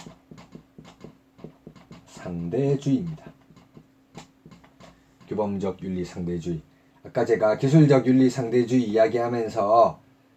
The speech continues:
요 구분이 오티 때 말씀드렸던 사이파이라고 하는 구분법과 연결될 수 있는 거라고 했었죠.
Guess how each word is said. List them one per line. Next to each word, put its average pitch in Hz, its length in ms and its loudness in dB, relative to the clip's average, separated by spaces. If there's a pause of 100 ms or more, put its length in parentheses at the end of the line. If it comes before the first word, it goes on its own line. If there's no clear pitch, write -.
(120)
요 131 200 4
구분이 160 640 6 (580)
오티 180 280 0
때 165 100 6
말씀드렸던 131 920 4 (420)
사이파이라고 156 1400 4
하는 107 320 -2
구분법과 107 840 -2
연결될 110 460 0
수 104 140 -12
있는 104 200 -8
거라고 101 320 -4
했었죠. 123 580 -4